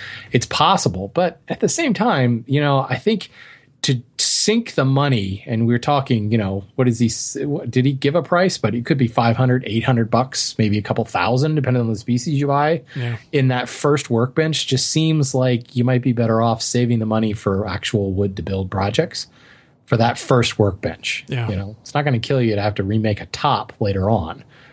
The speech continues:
Speaker 1: 'cause I doubt the legs are gonna get, you know, banged up. Uh, the legs will probably be fine a decade, two decades from now.
Speaker 2: Sure.
Speaker 1: Maybe you have to replace the top.
Speaker 2: Yeah, that makes sense.
Speaker 1: Yeah.
Speaker 2: All right,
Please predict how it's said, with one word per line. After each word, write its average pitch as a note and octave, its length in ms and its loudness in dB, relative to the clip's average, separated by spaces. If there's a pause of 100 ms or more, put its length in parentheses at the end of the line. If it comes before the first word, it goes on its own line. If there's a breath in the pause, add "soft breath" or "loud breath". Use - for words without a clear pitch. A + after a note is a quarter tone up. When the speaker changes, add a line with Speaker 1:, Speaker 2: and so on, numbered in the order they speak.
(140 soft breath)
Speaker 1:
'cause A2+ 160 0
I A#2 80 2
doubt D3+ 240 0
the A#2 100 0
legs A2+ 460 0
are G2+ 80 -4
gonna F#2+ 180 -4
get, F2 260 -8 (640)
you A2+ 100 2
know, F2 240 -6 (240)
banged F2+ 280 0
up. - 220 -6 (320)
Uh, F#2 140 -8
the F#2+ 80 -8
legs A#2+ 260 2
will A2 80 2
probably F#2 260 0
be F2 140 -4
fine F#2+ 340 0
a F#2 60 -2
decade, F2+ 560 -4
two G#2+ 140 0
decades F2+ 360 -2
from G2 140 -4
now. E2+ 280 -8 (160 loud breath)
Speaker 2:
Sure. C3 160 -6
Speaker 1:
Maybe A2+ 260 2
you G#2+ 60 4
have G#2 100 2
to F#2+ 120 0
replace F#2 300 0
the G#2+ 80 -6
top. - 480 -4 (760)
Speaker 2:
Yeah, C#3 160 2
that B2 100 -2
makes A#2 160 -4
sense. A#2 320 -6 (540 loud breath)
Speaker 1:
Yeah. G3+ 80 2
Speaker 2:
All F#3+ 80 6
right, G#3 120 -2